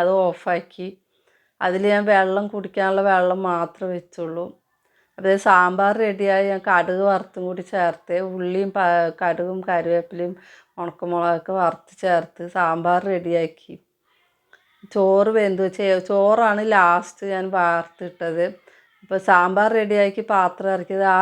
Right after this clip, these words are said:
അടുപ്പിൽ തന്നെ ഞാൻ ചിരട്ടപ്പുട്ട് വയ്ക്കുകയാണ്. എല്ലാം കുറ്റി കയറ്റി വയ്ക്കുകയാണ് ഞാൻ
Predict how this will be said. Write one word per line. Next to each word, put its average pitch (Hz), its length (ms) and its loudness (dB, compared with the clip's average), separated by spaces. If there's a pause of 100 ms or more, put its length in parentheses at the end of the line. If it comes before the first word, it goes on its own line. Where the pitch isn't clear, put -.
അടുപ്പിൽ 185 400 -6
തന്നെ 180 220 -2
ഞാൻ 180 180 -4
ചിരട്ടപ്പുട്ട് 180 680 -6
വയ്ക്കുകയാണ്. 175 360 -4 (100)
എല്ലാം 190 300 -2
കുറ്റി 214 340 -10
കയറ്റി 196 320 -6
വയ്ക്കുകയാണ് 175 500 -4
ഞാൻ 165 100 -10